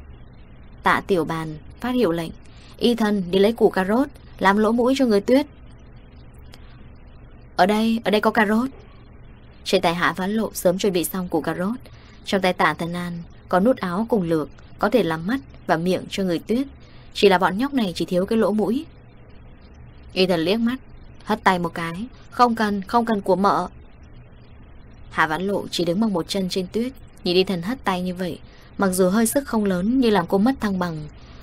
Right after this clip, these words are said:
Cậu với trên tuyết trơn trượt, cô nhất thời không đứng vững. Thần An không kịp thời vị lại, vì vậy ngã xuống đất. Thần An kinh hãi, vội vàng tới đỡ cô. Vậy mà một bóng dáng nhỏ bé khác vội chen tới, đỡ cánh tay Hạ Vãn Lộ,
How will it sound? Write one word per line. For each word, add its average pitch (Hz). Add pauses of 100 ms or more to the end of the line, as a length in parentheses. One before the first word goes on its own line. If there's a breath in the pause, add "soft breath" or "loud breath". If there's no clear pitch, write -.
Cậu 170
với 180
trên 196
tuyết 269
trơn 196
trượt, 175 (540)
cô 175
nhất 196
thời 196
không 175
đứng 165
vững. 185 (540 loud breath)
Thần 202
An 214
không 226
kịp 196
thời 165
vị 165
lại, 165
vì 165
vậy 156
ngã 170
xuống 185
đất. 226 (1120)
Thần 165
An 170
kinh 185
hãi, 180
vội 190
vàng 165
tới 202
đỡ 185
cô. 175 (1300)
Vậy 175
mà 156
một 160
bóng 156
dáng 170
nhỏ 208
bé 156
khác 226
vội 175
chen 180
tới, 175
đỡ 180
cánh 180
tay 185
Hạ 180
Vãn 175
Lộ, 214